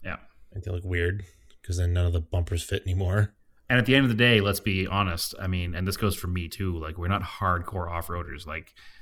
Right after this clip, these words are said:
Speaker 1: we have no shame in the fact that we're not rock crawling here. We're, we're taking, you know, I, I won't say a groomed trail all the time, but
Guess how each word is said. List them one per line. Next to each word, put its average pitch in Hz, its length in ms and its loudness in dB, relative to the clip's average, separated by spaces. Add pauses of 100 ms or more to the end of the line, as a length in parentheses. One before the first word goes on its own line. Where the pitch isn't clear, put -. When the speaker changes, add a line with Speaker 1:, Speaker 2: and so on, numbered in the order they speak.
(440)
Speaker 1:
we 98 100 -2
have 92 200 -2
no 98 160 0
shame 90 500 -2
in 82 100 -10
the 80 80 -12
fact 85 300 -6
that 73 120 -8
we're 80 80 -10
not 82 240 -6 (180)
rock 95 280 -4
crawling 82 460 -6
here. 76 280 -8
We're, 78 480 -8 (260)
we're 90 100 -10
taking, 90 680 -8 (1040)
you 95 80 -8
know, 87 420 -4
I, 101 220 2
I 104 140 0
won't 113 200 4
say 107 140 0
a 92 100 0
groomed 113 640 4
trail 82 420 -4
all 80 240 -6
the 80 80 -6
time, 82 380 -2
but 92 260 -4